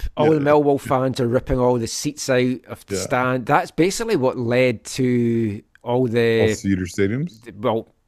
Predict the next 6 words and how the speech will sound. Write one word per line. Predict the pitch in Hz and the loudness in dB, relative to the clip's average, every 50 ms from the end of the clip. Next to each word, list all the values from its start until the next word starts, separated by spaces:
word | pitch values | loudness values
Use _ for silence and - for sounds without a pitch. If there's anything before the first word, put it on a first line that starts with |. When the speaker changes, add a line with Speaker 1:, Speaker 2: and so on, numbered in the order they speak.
| - 110 113 113 _ _ _ - 127 117 - - - | -20 -20 -20 -20 _ _ _ -20 -20 -20 -20 -20 -16
Speaker 1:
Hillsborough | - - 151 160 160 - - 143 131 120 | -8 -2 -2 -2 -2 -2 -2 -2 0 0
more | 117 120 120 117 113 | 0 0 -2 -2 -2
led | 110 113 113 - - | -2 -4 -6 -6 -6
to | 117 | -8
the | 113 113 | -8 -6
all-seater, | - 110 104 98 - - - 151 127 101 92 87 | -6 -6 -8 -8 -8 -6 -6 -4 -4 -4 -6 -8